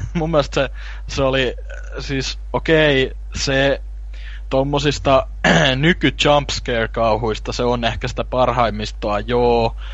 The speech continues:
mutta silti mun mielestä siinä oli hyvin paljon semmoista, ää, aika halpamaista pelottelua ja semmoista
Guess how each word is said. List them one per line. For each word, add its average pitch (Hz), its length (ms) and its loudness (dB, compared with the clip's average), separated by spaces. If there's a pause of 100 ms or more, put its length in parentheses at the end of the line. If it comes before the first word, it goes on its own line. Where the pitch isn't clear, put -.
(180)
mutta 120 400 -4
silti 135 460 0
mun 120 180 -2
mielestä 123 240 0
siinä 117 200 2
oli 120 160 4
hyvin 123 300 2
paljon 113 300 2
semmoista, 107 580 2 (720)
ää, 92 580 -2 (340)
aika 104 240 2
halpamaista 123 720 2
pelottelua 107 760 -2
ja 101 80 -2
semmoista 113 460 -4